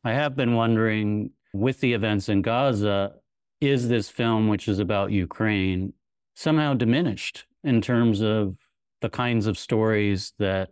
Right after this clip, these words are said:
Doc Branch members are focused on in their own lives as they're reading the newspaper and thinking about things? If the final vote was taking place, you know, four months ago, three months ago,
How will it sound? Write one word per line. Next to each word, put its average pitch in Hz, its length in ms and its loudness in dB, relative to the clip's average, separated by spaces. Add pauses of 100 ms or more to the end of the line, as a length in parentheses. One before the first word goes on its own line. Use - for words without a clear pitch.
(100)
Doc 98 320 -2
Branch 98 440 -2
members 95 560 0
are 95 180 -4
focused 104 600 -4
on 101 300 0
in 95 80 0
their 95 140 -2
own 104 220 0
lives 98 300 -2
as 104 120 -2
they're 107 200 0
reading 110 320 2
the 104 60 2
newspaper 110 600 0
and 95 140 -2
thinking 104 280 -2
about 98 320 -2
things? 101 520 -6 (480)
If - 120 -4
the 113 100 -4
final 139 420 0
vote 101 200 2
was 98 200 -4
taking 95 360 -2
place, 92 460 -4
you 98 80 -4
know, 85 220 -4 (360)
four 110 180 0
months 98 320 0
ago, 90 320 -2
three 110 220 0
months 104 320 0
ago, 87 440 -6